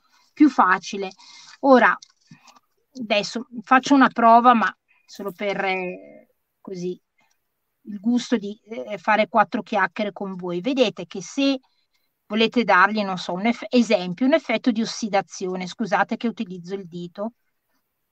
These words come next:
Ma, ecco,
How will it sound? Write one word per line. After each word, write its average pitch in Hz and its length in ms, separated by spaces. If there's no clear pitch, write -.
Ma, - 100
ecco, - 240